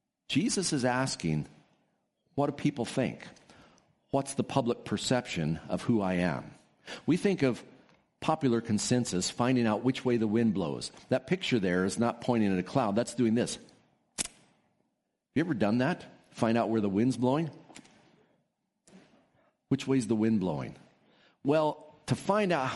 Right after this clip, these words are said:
what the wind is blowing, uh, most often we say, "Well, that's, that's a politician." Politicians, they,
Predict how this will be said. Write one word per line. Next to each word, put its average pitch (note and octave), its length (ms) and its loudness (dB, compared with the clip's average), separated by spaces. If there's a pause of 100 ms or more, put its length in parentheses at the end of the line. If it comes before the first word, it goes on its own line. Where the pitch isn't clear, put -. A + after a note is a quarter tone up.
what D3+ 200 -2
the A#2 80 2
wind A#2+ 340 4
is F2+ 120 -2
blowing, E2+ 500 2
uh, A2 460 -2
most C#3 300 2
often D3+ 300 2
we A#2 80 2
say, A2+ 200 2
"Well, A2 240 2
that's, - 420 -2 (200)
that's - 180 -2
a - 40 -6
politician." D#2+ 760 -4 (560)
Politicians, D3 800 0
they, A#2+ 200 2